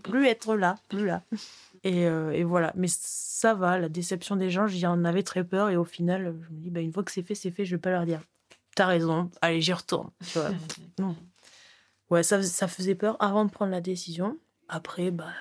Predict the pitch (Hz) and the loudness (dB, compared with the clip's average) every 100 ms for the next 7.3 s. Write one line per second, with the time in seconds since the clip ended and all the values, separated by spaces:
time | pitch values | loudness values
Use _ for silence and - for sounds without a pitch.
0 | - - _ _ _ _ - - 170 - | -16 -20 _ _ _ _ -10 -6 -6 -4
1 | 175 185 190 175 170 160 - 180 - 170 | 0 2 2 -2 -6 -4 -4 -4 -2 0
2 | 175 175 165 170 180 180 170 165 165 160 | 2 0 0 -2 -2 -2 -4 -4 -6 -6
3 | 160 160 160 - 175 165 160 165 170 170 | -10 -10 -8 -6 -6 -6 -8 -4 0 0
4 | 202 - - - 180 180 185 185 170 160 | 2 -2 -4 -4 -2 0 0 2 0 0
5 | 165 - 170 - 170 - 180 185 - 160 | -6 -6 -8 -6 -10 -8 -6 -6 -8 -12
6 | 156 160 160 165 180 180 170 175 175 170 | -12 -12 -6 0 2 2 2 0 0 -2
7 | 170 175 185 | -2 -4 -4